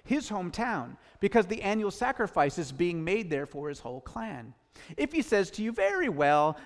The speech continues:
then your servant is safe.' But if he loses his temper, you can be sure he's determined to harm me.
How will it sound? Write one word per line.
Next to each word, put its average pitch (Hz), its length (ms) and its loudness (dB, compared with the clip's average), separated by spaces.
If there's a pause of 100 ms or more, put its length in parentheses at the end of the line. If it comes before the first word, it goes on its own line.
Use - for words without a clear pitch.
then 240 160 4
your 214 100 2
servant 135 480 -6
is 110 100 -10
safe.' - 560 -14 (500)
But - 340 -4 (480)
if - 100 -16
he 143 140 -4
loses 170 320 -4
his 147 160 -6
temper, 180 520 -6
you 180 320 -4
can 208 200 -2
be 208 180 -4
sure 143 480 -8 (160)
he's 190 300 2
determined 175 540 -4
to - 180 -6
harm 123 420 -6
me. 95 220 -16